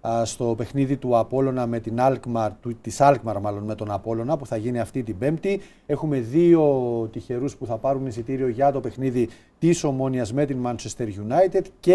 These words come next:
για το Manchester, αλλά και για την αεκ,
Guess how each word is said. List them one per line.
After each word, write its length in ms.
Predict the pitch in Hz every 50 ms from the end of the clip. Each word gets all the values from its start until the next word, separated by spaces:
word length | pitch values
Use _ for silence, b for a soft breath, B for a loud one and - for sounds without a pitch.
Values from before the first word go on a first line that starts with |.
| 190 185
για 180 | 165 143 113
το 520 | - 120 110 107 104 101 101 98 95 90 87 b b b b b - - 123
Manchester, 640 | 131 139 151 - - 190 180 - - 208 214 226 220 -
αλλά 380 | - 139 139 147 160 180 196 202
και 400 | 196 - - - 185 190 214 220 208
για 200 | 196 214 202 196
την 300 | 202 185 160 143 139 147
αεκ, 360 | 156 170 190 214 233 233 -